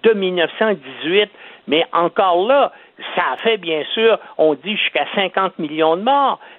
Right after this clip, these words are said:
mais ça a quand même été relativement, euh, circonscrit à certaines parties de la planète.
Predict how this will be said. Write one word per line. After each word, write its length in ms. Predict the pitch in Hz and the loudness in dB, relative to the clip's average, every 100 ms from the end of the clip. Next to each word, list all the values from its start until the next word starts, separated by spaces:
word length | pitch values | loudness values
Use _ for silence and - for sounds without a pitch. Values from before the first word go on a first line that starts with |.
| 131 | -2
mais 260 | 185 277 277 | 2 2 0
ça 120 | 220 | -4
a 60 | 180 - | -2 -2
quand 100 | 185 | -2
même 260 | 202 269 247 | 0 -2 0
été 460 | 175 151 233 254 - - _ | 0 0 0 0 -2 -16 _
relativement, 1400 | 90 131 190 214 190 180 - 175 156 151 160 202 233 254 - - - | -2 2 2 2 0 -4 -10 -10 -10 -10 -2 2 2 0 -4 -20 -4
euh, 340 | 147 156 147 160 - 269 | 2 2 2 -2 -2 -2
circonscrit 1200 | 240 - 214 180 - - - - 220 247 269 - - - | -2 0 2 2 0 -14 -20 -6 -4 -2 -2 -4 -8 -8
à 140 | 156 - - 226 | -8 -8 -6 -4
certaines 520 | 175 - 247 262 233 | -4 -2 0 0 -2
parties 420 | 208 - - 226 | -4 -6 -10 -8
de 100 | 180 | -2
la 100 | 156 | -2
planète. 500 | 165 160 196 247 | 0 0 2 0